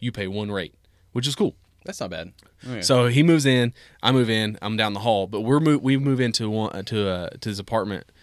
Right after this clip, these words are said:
Speaker 1: with, there's somebody else who already lives there. Her name was Kim.
Speaker 2: Aw,
Speaker 1: And
Speaker 2: Kim. Shouts out
Speaker 1: Kim,
Speaker 2: Kim.
Speaker 1: and then we ended up getting another girl who li-, moved in with us later. Her name was Rebecca, and she had a big old fat cat. But, um, Kim also had a cat, right? So,
Speaker 2: All right. All right.
Speaker 1: um,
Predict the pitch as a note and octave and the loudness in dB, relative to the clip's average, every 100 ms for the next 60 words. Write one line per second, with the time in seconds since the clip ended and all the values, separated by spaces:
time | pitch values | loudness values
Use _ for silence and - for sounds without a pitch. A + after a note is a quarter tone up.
0 | _ - G#2+ G2+ F#2+ - A2 G#2 A2+ A2 | _ -6 0 2 0 -4 -6 -2 0 0
1 | G#2 G2 F#2+ C3+ A2+ - F#2 F#2+ F#2+ - | 0 -4 -2 -4 -4 -8 -6 -6 -6 -8
2 | - D#3 G2 F2+ _ - - - - C#3+ | -6 -4 -4 -8 _ -20 -20 -16 -10 -6
3 | C3 F3 A2+ A2 F3+ A3+ - - C#3 F3 | -4 0 2 2 0 -4 -10 -2 2 4
4 | E3+ D3+ G#3 F3+ A2 - A#2+ A#2 C#3+ D#3+ | 4 2 -2 -6 -10 -4 -2 2 2 2
5 | B2+ A#2 A2+ B2 A#2+ A2+ G#2+ G#2+ G#2+ A2 | 2 0 0 0 2 0 0 -2 -4 -6
6 | A#2 A2 G#2+ G#2 F#2+ G#2+ G2+ G#2 F#2+ F2+ | -4 -2 -2 -2 -4 -2 0 0 -2 -4
7 | G2 G2+ F#2 F2 F2 A2+ G2 F2+ G2+ F2 | -2 -2 -2 -6 -6 -4 -4 -4 -6 -6
8 | - F2+ - F#2+ - _ - _ _ A#2+ | -6 -6 -4 -6 -6 _ -20 _ _ -2
9 | A2+ G#2 G2+ G2 F#2 F2+ - - - E3+ | 0 0 0 0 0 -4 -12 -8 0 2
10 | D#3 A2 G#2 - _ _ - E3+ G#3 A2 | 2 0 -4 -12 _ _ 0 0 2 -2
11 | F2 - F2 - _ _ _ G2 G2+ - | -4 -8 -14 -14 _ _ _ -6 -6 -6
12 | _ - - A2 G#2 G#2 - - F#2+ G#2 | _ -8 -2 0 2 0 -4 -4 -2 -2
13 | C#3 - _ - - - C3 B2 A2+ A2 | -4 -12 _ -20 -20 -6 0 4 4 4
14 | G#2+ G#2+ | 2 -2